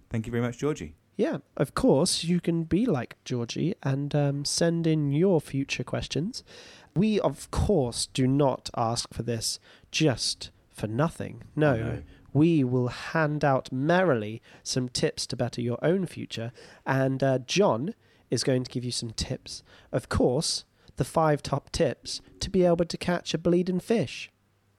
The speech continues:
Speaker 1: Use a hook.
Speaker 2: Two.
Speaker 1: Grippy gloves.
Speaker 2: Number three.
Speaker 1: Slap the fish.
Speaker 2: Number four.
Speaker 1: Slap the queen who's holding the fish.
Speaker 2: Number five.
Speaker 1: Slap the griffin who's holding the queen who's holding the fish.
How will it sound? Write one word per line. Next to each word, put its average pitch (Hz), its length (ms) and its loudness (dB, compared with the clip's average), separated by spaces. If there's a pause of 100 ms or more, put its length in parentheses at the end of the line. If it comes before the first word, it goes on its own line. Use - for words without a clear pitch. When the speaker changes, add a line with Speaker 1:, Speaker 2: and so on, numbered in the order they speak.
(560)
Speaker 1:
Use 135 240 0
a 175 40 2
hook. 196 360 2 (880)
Speaker 2:
Two. 123 360 2 (380)
Speaker 1:
Grippy 185 380 2
gloves. 87 640 0 (220)
Speaker 2:
Number 107 300 -2
three. 170 380 0
Speaker 1:
Slap - 460 2
the 120 80 -4
fish. - 500 -8 (300)
Speaker 2:
Number 156 340 8
four. 202 420 6
Speaker 1:
Slap 165 320 4
the 123 80 -2
queen 170 260 4
who's 185 180 4
holding 220 260 6
the 104 60 4
fish. - 460 -2 (220)
Speaker 2:
Number 370 500 4
five. 392 460 2
Speaker 1:
Slap 240 420 2
the 151 100 2
griffin 123 760 2 (140)
who's 110 200 0
holding 160 320 0
the 110 80 0
queen 117 360 0
who's 120 180 -4
holding 92 320 -2
the 95 80 -2
fish. - 520 -8